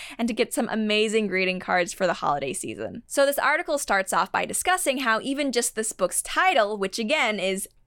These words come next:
I Hate Men, ruffled some feathers in France when it was first published. Imagine that. Some people out there don't like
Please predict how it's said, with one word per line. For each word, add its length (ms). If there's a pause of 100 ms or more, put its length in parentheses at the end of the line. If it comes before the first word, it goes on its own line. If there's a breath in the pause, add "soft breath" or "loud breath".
I 180
Hate 260
Men, 360 (300 loud breath)
ruffled 440
some 200
feathers 360
in 140
France 420
when 80
it 80
was 160
first 380
published. 640 (420)
Imagine 680
that. 320
Some 320
people 320
out 300
there 320 (340 soft breath)
don't 400
like 480